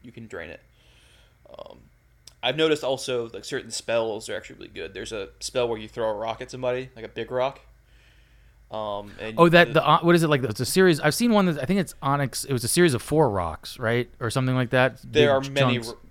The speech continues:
Speaker 1: there are many
Speaker 2: Versions of
Speaker 1: rock
Speaker 2: this? Okay.
Speaker 1: spells. Um,
Speaker 2: Yeah.
Speaker 1: the one, the one that is, I, I've, I've tried, there's one that's a ton of small rocks that's really shitty in my opinion.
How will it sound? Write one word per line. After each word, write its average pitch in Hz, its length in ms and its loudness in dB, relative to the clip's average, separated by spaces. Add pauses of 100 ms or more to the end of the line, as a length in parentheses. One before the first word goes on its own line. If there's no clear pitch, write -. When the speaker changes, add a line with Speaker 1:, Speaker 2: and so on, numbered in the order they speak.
(460)
Speaker 1:
there 131 140 -2
are 123 40 -2
many 131 260 4
Speaker 2:
Versions 120 80 0
of 123 40 2
Speaker 1:
rock 117 100 4
Speaker 2:
this? 117 220 -4
Okay. 113 240 0
Speaker 1:
spells. - 360 -4 (160)
Um, 117 120 -2
Speaker 2:
Yeah. 101 300 0
Speaker 1:
the 120 120 -12
one, 131 340 -2
the 135 60 -2
one 139 240 0
that 131 100 2
is, 123 200 -4 (500)
I, 127 160 0
I've, 135 260 -2
I've 127 160 -2
tried, 147 320 -2
there's 131 220 -6
one 151 180 -6
that's - 400 -8 (160)
a 117 120 -4 (420)
ton 139 200 -6
of 123 100 -8
small 127 260 -2
rocks 139 320 -4
that's 107 320 -6
really 127 140 -8
shitty 120 260 -8
in 127 80 -10
my 127 100 -4
opinion. 139 360 -8